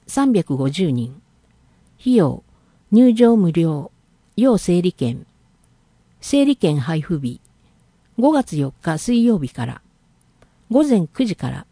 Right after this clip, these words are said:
午後五時まで。整理券配布場所、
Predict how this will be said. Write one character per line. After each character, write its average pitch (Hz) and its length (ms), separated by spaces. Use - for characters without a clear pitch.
午 214 140
後 165 160
五 190 120
時 147 140
ま 117 140
で。 127 160
整 277 240
理 285 120
券 147 220
配 170 240
布 180 140
場 160 160
所、 - 220